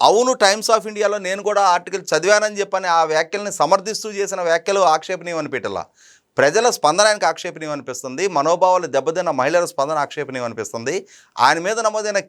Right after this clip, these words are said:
కేసులు ఆక్షేపణీయం అనిపిస్తున్నాయి, ఆయన పట్ల ప్రభుత్వం వ్యవహరించిన తీర్పు ఆయనకు ఆక్షేపణీయంగా కనిపిస్తుంది.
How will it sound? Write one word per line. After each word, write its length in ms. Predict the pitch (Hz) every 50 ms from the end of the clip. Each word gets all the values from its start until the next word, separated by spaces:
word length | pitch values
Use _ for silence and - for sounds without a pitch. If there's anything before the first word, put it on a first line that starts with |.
| - -
కేసులు 300 | 185 214 202 220 202 196
ఆక్షేపణీయం 420 | 185 - - 180 170 156 160 151 147
అనిపిస్తున్నాయి, 480 | 139 - 139 131 - 143 143 170 208 233 - _ _ _ _ _ _ - 110 131
ఆయన 200 | 160 190 202 202 196 -
పట్ల 240 | 180 185 - 220 226 226 214 185 170 170 175 - _ _ _ _ _ _ -
ప్రభుత్వం 460 | 135 156 170 220 220 220 233 233 240 226 220
వ్యవహరించిన 440 | 208 202 202 208 202 196 202 190 180 185 -
తీర్పు 320 | 208 233 254 - 220 226 220 190
ఆయనకు 220 | 180 185 180 175 165
ఆక్షేపణీయంగా 540 | 170 - - 190 170 175 180 180 175 170 165 156
కనిపిస్తుంది. 500 | 151 147 151 147 - 127 110 95 90 82